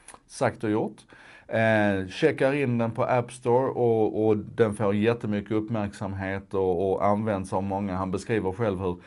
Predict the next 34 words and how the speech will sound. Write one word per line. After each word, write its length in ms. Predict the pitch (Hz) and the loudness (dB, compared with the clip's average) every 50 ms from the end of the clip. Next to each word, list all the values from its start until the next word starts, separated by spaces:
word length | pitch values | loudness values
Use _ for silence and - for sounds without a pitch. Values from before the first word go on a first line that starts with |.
| - - - - - | -20 -20 -20 -14 -4
läraren 680 | 92 104 107 107 110 113 110 113 101 90 92 90 90 | 0 2 4 4 4 2 2 2 2 2 2 0 -2
på 80 | - 107 | -2 -2
lektionerna 720 | 95 92 92 - - 127 107 95 92 90 87 87 87 87 | -2 -2 -2 -2 -2 -2 -2 0 -2 -2 -2 -2 -2 -2
brukar 480 | 90 95 92 92 92 - 98 92 90 87 92 90 - | 2 2 2 2 2 2 2 2 2 0 -4 -12 -10
lägga 320 | - 104 104 101 90 92 98 | -4 0 0 2 2 4 4
upp, 340 | 104 104 95 - - - - | 4 4 2 0 -2 -2 0
eh, 140 | 92 90 | 2 2
engelska 560 | 90 - 107 113 110 104 92 90 90 - 101 92 | 2 2 0 0 0 0 -2 -2 -4 -2 -4 -2
glosorna 720 | 90 101 98 90 87 90 - - 98 87 90 90 87 - | -2 0 0 0 0 -2 -4 -6 -6 -4 -2 -2 -2 -2
i 200 | 107 110 101 95 | -2 -2 -2 -2
en, 280 | 92 90 92 95 95 - | -2 -4 -4 -6 -8 -6
i 180 | - 113 107 80 | -4 -4 -2 0
appen, 480 | 90 107 101 - - - 92 92 95 92 | 0 -2 -2 -4 -4 -4 -4 -2 -4 -6
och 80 | 90 | -6
sen 180 | 90 101 90 92 | -6 -6 -6 -6
så 100 | 90 90 | -8 -12
skriver 320 | - - 110 101 92 90 | -8 -4 -4 -2 -2 -2
han 180 | 87 90 87 90 | -4 -6 -6 -6
koden 380 | - 110 92 85 87 82 82 | -4 -2 -2 -2 -2 -4 -6
på 60 | 80 - | -10 -8
tavlan 460 | - 90 85 90 90 92 87 82 80 | -4 -2 -2 -2 -2 -2 -4 -2 0
bara, 200 | 80 78 80 82 | 0 2 4 4
och 60 | 82 | 2
så 120 | - 90 | 2 -2
kan 200 | 82 - 90 85 | -4 -4 -2 0
alla 220 | 85 85 90 87 85 | 0 2 2 2 0
sitta 280 | - - 87 82 - | -2 -6 -10 -8 -8
och 100 | 78 78 | -8 -8
träna 340 | - 87 80 82 85 82 80 | -8 -8 -8 -6 -6 -8 -10
på 100 | 80 - | -10 -10
de 160 | 80 82 82 | -12 -10 -10
glosorna. 440 | 76 78 78 85 82 - 80 73 76 | -8 -8 -8 -8 -10 -10 -10 -8 -8
Du 80 | 82 92 | -8 -6
kan 260 | 92 127 117 117 123 | -4 -4 -4 -4 -6